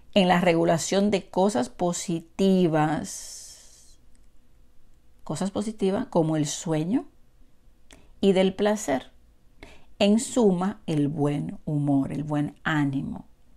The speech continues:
el deseo de vivir, el deseo de salir, el deseo de mejorar. Y vuelvo y le digo,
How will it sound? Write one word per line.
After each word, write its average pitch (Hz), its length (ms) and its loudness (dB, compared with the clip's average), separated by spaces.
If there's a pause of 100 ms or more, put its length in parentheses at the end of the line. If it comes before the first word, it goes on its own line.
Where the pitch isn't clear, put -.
el 156 160 2
deseo 160 380 0
de 165 100 0
vivir, 160 720 -2 (320)
el 175 160 2
deseo 175 340 -2
de 170 120 -4
salir, 151 760 -6 (440)
el 170 200 0
deseo 180 440 2
de 175 100 2
mejorar. 156 1000 -2 (2250)
Y 180 80 0
vuelvo 156 220 2
y 196 40 4
le 196 100 2
digo, 165 360 2